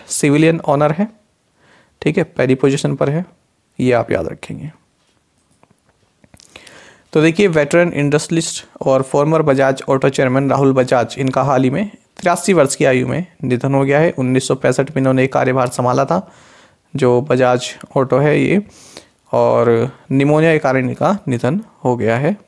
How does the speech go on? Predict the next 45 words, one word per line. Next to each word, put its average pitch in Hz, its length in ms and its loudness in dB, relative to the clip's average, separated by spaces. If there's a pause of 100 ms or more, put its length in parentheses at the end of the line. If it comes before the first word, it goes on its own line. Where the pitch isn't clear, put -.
(120)
बारह 120 240 0
फरवरी 78 500 -4
को। - 200 -18 (840)
बाकी 147 200 0
आपको 175 240 2
जानना 175 240 2
चाहिए, 180 240 2
साल 156 260 0
दो 156 100 2
हज़ार 151 180 4
छः 147 160 -2
से 151 100 0
दो 147 140 2
हज़ार 139 220 2
दस 139 180 -2
के 147 120 -2
बीच 131 240 0
में 139 80 0
राज्यसभा 131 480 -2
के 135 100 -2
मेंबर 123 360 0
भी 139 100 0
रहे 151 220 0 (580)
और 135 80 2
साल 175 260 2
दो 165 100 4
हज़ार 160 200 4
एक 147 140 0
में 151 80 -2
इन्हें 156 200 -2
पद्म 143 260 0
भूषण 131 260 0
से - 140 -2
भी 127 100 0
सम्मानित 117 440 -2
किया 120 180 2
गया 127 140 2
था, 143 120 0
जो 131 140 -2
कि 135 120 -4
थर्ड 165 360 0
हाईएस्ट 127 540 -2
सिविलियन 120 540 -2 (520)
अवार्ड 123 340 -2
है। - 260 -16